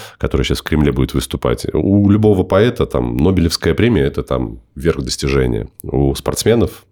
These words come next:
Олимпиада и так далее, и так далее. Пилот, э, вот какая наивысшая ступень? Вообще, вот к чему ты стремишься? И, м, когда ты дойдёшь до той точки, когда ты скажешь: "Вот, я щас на комфортном месте нахожусь"?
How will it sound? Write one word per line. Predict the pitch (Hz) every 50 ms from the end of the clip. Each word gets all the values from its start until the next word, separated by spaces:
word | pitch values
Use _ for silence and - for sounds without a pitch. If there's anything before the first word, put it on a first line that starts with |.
| _ _ _ _ -
Олимпиада | 67 65 64 64 - 82 95 113 101 85 73 65
и | 64
так | 69 78 76 76
далее, | 80 76 76
и | 73
так | - 82 80
далее. | 73 64 62 - - - - - - - - - - - -
Пилот, | _ - 98 107 117 107 - - - -
э, | - - 73 76 76 73 73
вот | 71 80 - - - - -
какая | - - 85 - 110 95 80
наивысшая | 80 80 82 80 80 82 87 - - - - - 71 67 67 65
ступень? | 65 - - 78 - 123 127 92
Вообще, | 80 - - 107 98
вот | 73 80 78 -
к | -
чему | - - 95 92 73
ты | - 143
стремишься? | - - - 92 87 80 71 - - - - 65 65 64 62 58 -
И, | - 71 76 76 76 76 73 69 69 57 - - - - - - - - - _ _ _ -
м, | 71 69 69 62 65 67 -
когда | - - 85 82 80 95
ты | 95 - 90 78 76
дойдёшь | 69 78 80 78 80 78 69
до | 67 69 69
той | - 73 71
точки, | 69 - 113 107 - - -
когда | - - 71 64 64
ты | -
скажешь: | - - - 65 - 78
"Вот, | 69 65 64 -
я | 71 71
щас | 71 - 71 -
на | 71 64
комфортном | - 71 67 - 69 - - 62 62
месте | 62 60 - -
нахожусь"? | 62 62 - - 57 60 -